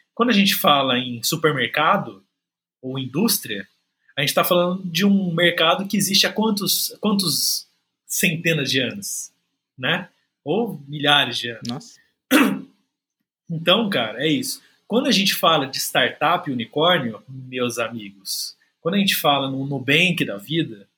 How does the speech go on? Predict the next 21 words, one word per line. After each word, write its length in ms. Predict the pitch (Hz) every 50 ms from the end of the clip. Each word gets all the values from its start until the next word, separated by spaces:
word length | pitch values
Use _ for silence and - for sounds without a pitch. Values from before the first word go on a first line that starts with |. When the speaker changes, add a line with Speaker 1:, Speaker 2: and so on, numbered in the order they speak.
| _ _ _ _ _ _ _ _ _ -
Speaker 1:
que 100 | - -
o 60 | 127 131
cara 260 | - 151 139 143 143
vai 220 | 143 147 151 147
lá 480 | 135 131 135 131 131 123 113 107 - - _ _
e 140 | - 139 143
desbanca 960 | 135 120 - 127 135 127 - - 175 175 180 175 165 151 - 151 127 113 104 - _ _ _ _ _ _ _ _ _ _
bilionários, 1300 | 120 120 - - - 165 202 202 196 190 180 165 143 139 139 143 160 175 175 165 143 135 127 127 123
donos 480 | 117 - 147 147 151 156 151 147 143 135
de 140 | - 151
impérios, 1040 | 143 131 - _ - 139 143 151 175 190 175 135 120 113 - - - - - - - _ _ _ _ _ -
e 120 | 143 135 _ -
cria 200 | - 165 160 170
um 40 | 160
negócio 360 | 160 151 151 151 143 - 160
absurdo 800 | - - - - - - 175 170 180 196 202 - 135 143 139
e, 220 | 139 139 139 135 - - _ -
e, 40 | 151
cara, 380 | - - 160 151 131 123 113 - - - - _ _ _ -
totalmente 600 | 202 240 247 - - 214 190 196 190 196 185 156
disruptivo 800 | - - - 165 170 165 - - - 190 202 165 131 - - -